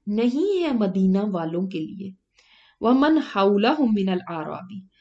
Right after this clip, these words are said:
और उनके लिए जो उनके इर्द गिर्द आराबी लोग, जो बद्दू लोग रहते हैं, जो मदीना में रहने वाले लोग हैं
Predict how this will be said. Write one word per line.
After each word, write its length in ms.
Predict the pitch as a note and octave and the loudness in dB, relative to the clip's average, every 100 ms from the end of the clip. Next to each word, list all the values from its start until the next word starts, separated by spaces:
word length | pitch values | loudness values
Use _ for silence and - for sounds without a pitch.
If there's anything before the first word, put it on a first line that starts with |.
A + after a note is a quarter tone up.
| _ _ A3 | _ _ 0
और 280 | B3+ D4+ | 4 4
उनके 480 | D#4+ B3 C4 D#4 F#4+ | 4 2 2 6 8
लिए 360 | D#4+ D#4 F#4 F#4+ _ _ | 8 8 6 4 _ _
जो 380 | G3 G#3 B3+ C4+ | -6 -2 0 2
उनके 540 | C#4 - A3+ A3+ A3+ C4 | 0 -4 -8 -6 -6 -6
इर्द 420 | - A#3 A3+ A3 G3+ | -2 0 0 -2 -2
गिर्द 340 | A#3 B3 A3 _ - | 0 0 -2 _ -4
आराबी 400 | G#3 G3 G3 G#3 | 0 2 2 2
लोग, 200 | A3 A3+ | 0 0
जो 100 | A3 | 0
बद्दू 400 | G#3+ G3+ F#3 A3+ | 2 2 2 0
लोग 260 | A3+ F#3+ G3 | 2 2 0
रहते 320 | G3 F#3 G3 | -4 -8 -10
हैं, 160 | G3 - _ _ _ _ | -10 -12 _ _ _ _
जो 440 | - G#3+ G3 G3 - _ _ - | -8 -2 -2 -4 -8 _ _ -10
मदीना 420 | G3 G3 G3 F#3+ | -4 -4 -4 -4
में 160 | A3+ B3+ | -2 0
रहने 240 | C#4+ C4 | 0 0
वाले 260 | D4 C#4+ C#4+ | 2 4 4
लोग 280 | C4+ C4+ C4+ | 4 2 0
हैं 180 | C#4+ | -2